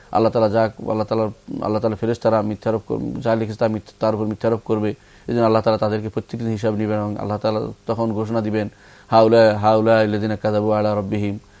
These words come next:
এরাই আল-, তাদের রবের উপর মিথ্যারোপ করেছে, "আলা লানাতুল্লাহ আল কাযিবিন", মিথ্যারোপকারীদের উপর আল্লাহ লানত হোক। তৃতীয় আরেকটি মাশহাদ আমরা দেখাতে চাই, যেখানে আল্লাহ তাআলা বান্দাকে জিজ্ঞাসা করবেন কিয়ামতের দিনে যে তুমি,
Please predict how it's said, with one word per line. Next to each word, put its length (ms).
এরাই 300
আল-, 180
তাদের 220
রবের 200
উপর 80
মিথ্যারোপ 440
করেছে, 220
"আলা 220
লানাতুল্লাহ 640
আল 160
কাযিবিন", 320
মিথ্যারোপকারীদের 720
উপর 220
আল্লাহ 240
লানত 420
হোক। 120
তৃতীয় 260
আরেকটি 340
মাশহাদ 360
আমরা 160
দেখাতে 320
চাই, 240
যেখানে 180
আল্লাহ 180
তাআলা 220
বান্দাকে 380
জিজ্ঞাসা 400
করবেন 380
কিয়ামতের 480
দিনে 280
যে 380
তুমি, 380